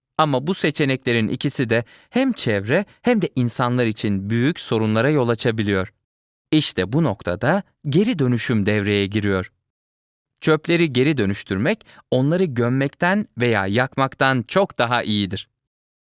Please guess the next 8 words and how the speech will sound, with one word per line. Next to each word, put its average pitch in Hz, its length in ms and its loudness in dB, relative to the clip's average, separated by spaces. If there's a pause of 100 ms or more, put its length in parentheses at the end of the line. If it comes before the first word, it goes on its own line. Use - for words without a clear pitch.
(440)
Cam 220 260 2
şişe 170 360 0
ve 139 160 -2
kavanozlar, 107 760 0 (280)
yiyecek 170 500 2
ve 165 120 0
içecek 147 440 0
kutuları, 107 540 -2